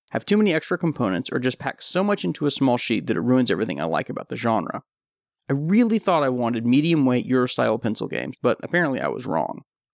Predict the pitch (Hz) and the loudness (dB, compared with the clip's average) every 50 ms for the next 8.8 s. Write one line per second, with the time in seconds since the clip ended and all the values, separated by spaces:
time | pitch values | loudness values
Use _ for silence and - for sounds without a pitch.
0 | - - 156 160 165 202 190 143 147 156 - 156 143 135 127 135 135 139 147 151 | -6 -2 0 2 2 2 2 2 0 0 -2 -2 -2 -2 0 2 2 2 2 0
1 | 151 143 131 127 107 - 131 127 127 131 127 113 117 - 120 110 - 110 92 - | 0 2 2 2 2 2 2 2 2 2 0 0 -2 -2 -4 -2 -2 -2 -2 0
2 | 78 80 85 80 - 67 58 64 80 - - - - - - - - - _ _ | 2 0 0 0 -2 -6 -4 -6 -4 -4 -4 -4 -4 -8 -14 -14 -16 -20 _ _
3 | _ _ _ _ _ _ _ _ _ _ - 247 240 294 285 - - 160 143 139 | _ _ _ _ _ _ _ _ _ _ 0 0 0 0 0 0 0 0 2 2
4 | 135 135 131 120 - - - - - - - 104 151 170 - 214 202 180 170 135 | 2 0 0 0 -2 -2 -4 -4 -4 -4 -2 0 0 0 0 0 -2 0 0 -2
5 | 131 113 113 - 151 165 175 - - 131 120 - 127 117 - - - - - - | -2 -4 -2 -2 -2 -2 -2 -2 -4 -8 -8 -6 -8 -10 -10 -12 -16 -4 0 4
6 | 196 202 202 - 139 135 139 143 - - - 123 113 82 110 117 117 - - 120 | 4 4 4 2 0 0 0 0 -2 -2 -2 0 0 0 0 -2 -4 -6 -6 -4
7 | - 147 131 127 120 120 - - - 120 107 113 113 113 107 90 80 82 - 85 | -2 0 0 0 0 -2 -4 -4 -2 0 0 0 0 0 0 0 0 0 -2 -2
8 | 85 - - - - - - 110 117 117 98 - - - - - | -2 -4 -6 -10 -10 -10 -4 -2 0 2 2 0 -2 -4 -6 -6